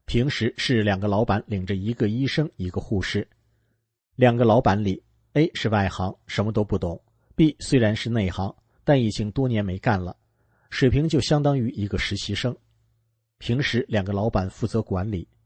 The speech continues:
而门诊的诊疗工作大多由我负责。众所周知，在中国大陆的医疗体系，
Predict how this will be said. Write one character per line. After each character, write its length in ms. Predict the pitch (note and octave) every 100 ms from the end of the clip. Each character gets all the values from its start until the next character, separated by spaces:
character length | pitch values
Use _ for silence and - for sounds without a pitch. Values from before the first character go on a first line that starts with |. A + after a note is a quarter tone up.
| _ _ _ _
而 160 | A#2+ C#3
门 200 | C3 D3
诊 160 | A2
的 80 | B2+
诊 200 | - F#2
疗 160 | F2 G#2
工 200 | C#3 D3
作 220 | D#3 -
大 160 | A#2+ F#2
多 160 | G2+
由 100 | F#2+
我 240 | A2+ G2 D#2+
负 160 | -
责。 280 | G#2 F2+ - - _ _ _ _ _ _ _ _ _ _ _ _ -
众 180 | C3+ A2
所 160 | F#2+
周 160 | F#2+ G#2
知， 260 | - A2+ - _ _ _ _
在 240 | - C3+
中 180 | C3 F3
国 140 | C3+
大 160 | C3 B2
陆 120 | A#2
的 140 | G2+ A2+
医 140 | A#2+
疗 160 | F#2+ G2
体 200 | - E2+
系， 260 | - A#2